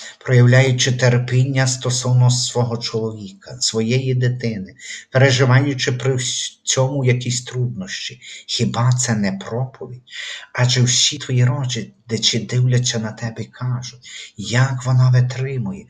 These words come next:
У неї такий дратівливий чоловік, а вона виносить його. Бачили, що було вчора? Він ударив її, а вона терпить». І всі сусіди,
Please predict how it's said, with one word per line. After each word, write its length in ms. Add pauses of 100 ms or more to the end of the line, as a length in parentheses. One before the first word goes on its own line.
(300)
У 80
неї 240
такий 300
дратівливий 800
чоловік, 680 (280)
а 100
вона 320
виносить 680
його. 240 (500)
Бачили, 800 (300)
що 240
було 220
вчора? 600 (220)
Він 140
ударив 640
її, 380 (200)
а 80
вона 260
терпить». 640 (440)
І 60
всі 240
сусіди, 720